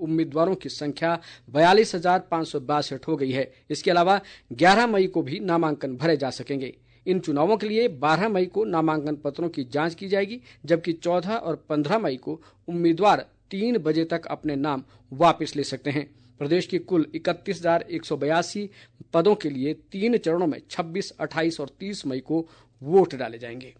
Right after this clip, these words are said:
प्रदेश के शहरी निकायों में सत्रह मई को होने वाले चुनाव के लिए प्रचार अभियान तेज हो रहा है।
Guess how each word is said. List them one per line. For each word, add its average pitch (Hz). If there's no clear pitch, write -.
प्रदेश 226
के 285
शहरी 254
निकायों 240
में 240
सत्रह 208
मई 208
को 208
होने 185
वाले 190
चुनाव 180
के 196
लिए 196
प्रचार 170
अभियान 165
तेज 202
हो 131
रहा 120
है। 117